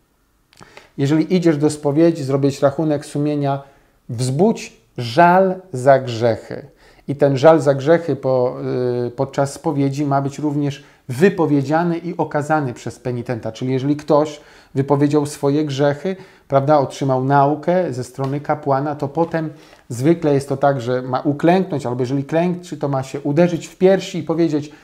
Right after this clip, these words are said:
„Boże, bądź miłości mnie grzesznemu”, albo też jakąś inną formułę, ale żeby wyrazić, prawda, że nie, teraz powiedziałem wszystkie swoje grzechy, a teraz reszta należy do Ciebie. Hmm, poczekaj, <laughs> to nie jest tak, prawda? Oczywiście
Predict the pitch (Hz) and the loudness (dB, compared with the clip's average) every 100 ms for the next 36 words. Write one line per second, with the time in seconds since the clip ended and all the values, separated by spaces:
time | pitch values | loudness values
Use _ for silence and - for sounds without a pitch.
0 | _ - 143 208 180 165 147 147 147 131 | _ -4 2 4 4 2 0 -2 -2 -2
1 | 131 131 135 131 120 127 - 156 131 131 | -2 -4 -6 -6 -6 -8 -6 -6 -4 -2
2 | 135 139 143 143 - - - - 139 151 | -2 -2 -4 -6 -14 -20 -20 -4 -2 -2
3 | 147 180 175 175 170 175 160 156 143 156 | -2 0 0 0 0 2 2 0 2 0
4 | 135 156 202 240 143 120 110 - 123 120 | 2 2 2 0 -2 -6 -10 -8 -8 -4
5 | 156 175 175 196 123 165 160 196 196 185 | -2 -2 -2 -2 -2 -4 -4 0 2 0
6 | 185 175 170 - 160 147 160 214 196 175 | -2 -2 -4 -4 -2 -2 0 2 4 6
7 | 165 165 180 180 170 160 156 147 143 143 | 4 4 2 2 4 4 4 2 0 0
8 | 139 113 110 - _ _ _ 147 135 - | -2 -4 -8 -14 _ _ _ -20 -20 -12
9 | - 196 160 - - - 175 143 139 - | -4 -4 -4 -12 -16 -14 -14 -12 -16 -20
10 | _ 135 156 269 202 160 - 135 104 - | _ -6 0 6 6 6 2 0 -2 -14
11 | - _ - 139 147 190 180 - 147 185 | -20 _ -2 0 4 4 2 -8 -6 -4
12 | 175 131 | -4 -6